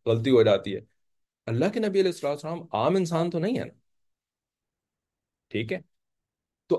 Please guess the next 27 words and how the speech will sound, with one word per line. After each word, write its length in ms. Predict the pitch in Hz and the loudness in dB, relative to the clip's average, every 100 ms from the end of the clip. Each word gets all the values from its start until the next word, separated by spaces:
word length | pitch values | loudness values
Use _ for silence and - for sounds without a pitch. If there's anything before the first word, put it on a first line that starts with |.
| - | 2
अल्लाह 360 | 180 190 254 302 | 2 6 6 6
के 120 | 311 | 6
नबी 240 | 269 240 | 6 6
अलैहिस्सलाम 720 | 233 208 208 180 175 180 190 | 6 6 4 2 2 0 0
का 120 | 190 | 0
जब 220 | 175 180 180 | 2 2 0
इकरार 480 | 135 117 117 147 202 | -2 2 6 6 6
भी 120 | 220 | 2
कर 160 | 180 | 2
रहे 140 | 139 160 | 2 -2
हैं 60 | |
कि 80 | 165 - | -2 -2
आप 240 | 123 143 147 | 2 4 4
ही 100 | 196 | 6
अल्लाह 260 | 202 175 170 | 6 6 4
के 120 | 156 | 2
नबी 280 | 131 113 117 | -2 -2 -6
हैं, 300 | 107 101 95 - | -6 -4 -4 4
अशहदु 420 | 165 - 151 135 | 4 4 2 4
अन 200 | - 135 123 | 2 0 2
ला 300 | 139 139 127 | 4 6 4
इलाहा 340 | 127 131 131 147 | 4 2 2 -2
इल्लल्लाह 420 | 123 120 113 120 | -4 -4 0 2
व 200 | 120 - | 4 4
अशहदु 300 | 190 185 156 | 4 2 -2
अन्ना 180 | 139 139 | -4 -8
मुहम्मदन 440 | 143 151 135 127 | -6 -4 -2 0